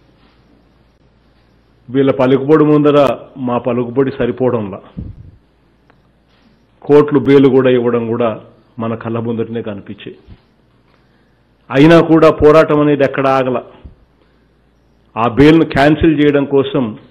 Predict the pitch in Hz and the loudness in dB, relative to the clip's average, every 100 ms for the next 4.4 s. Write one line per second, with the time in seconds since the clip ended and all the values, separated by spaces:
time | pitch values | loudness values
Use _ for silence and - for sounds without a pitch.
0 | _ _ 127 135 156 147 131 117 - 131 | _ _ -8 0 0 2 -2 -2 -6 -4
1 | 127 - 110 - _ _ _ _ _ 123 | -6 -8 -16 -16 _ _ _ _ _ -10
2 | 147 135 - 131 - 139 123 123 123 107 | -6 -6 -6 -6 -6 -8 -8 -6 -6 -8
3 | - _ _ _ _ _ _ _ _ - | -18 _ _ _ _ _ _ _ _ -6
4 | 120 135 127 | 2 4 2